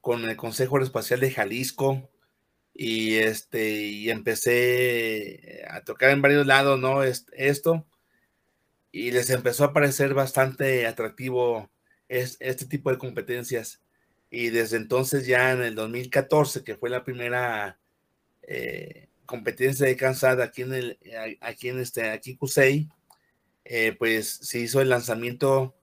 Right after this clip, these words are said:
este, con varios equipos de ahí del mismo cusei, ¿sí? Se les dio, eh, la forma y las herramientas de, de cómo construir su CanSat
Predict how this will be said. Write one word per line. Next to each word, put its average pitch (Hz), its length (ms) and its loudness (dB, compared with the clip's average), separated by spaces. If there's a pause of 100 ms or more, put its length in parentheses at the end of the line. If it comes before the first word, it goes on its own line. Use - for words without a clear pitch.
(360)
este, 110 480 -4
con 104 380 -6
varios 147 300 6
equipos 135 400 -2
de 123 80 6
ahí 123 100 2
del 135 140 0
mismo 135 260 -2
cusei, 135 540 4 (340)
¿sí? 139 240 -4
Se 131 140 0
les 110 180 -2
dio, 123 880 4 (680)
eh, 113 260 -6
la 110 180 0
forma 143 440 4
y 135 40 2
las 120 200 -2
herramientas 117 500 0
de, 107 280 0
de 104 120 -6
cómo 131 240 -6
construir 127 380 -4
su 127 140 -4
CanSat 143 520 0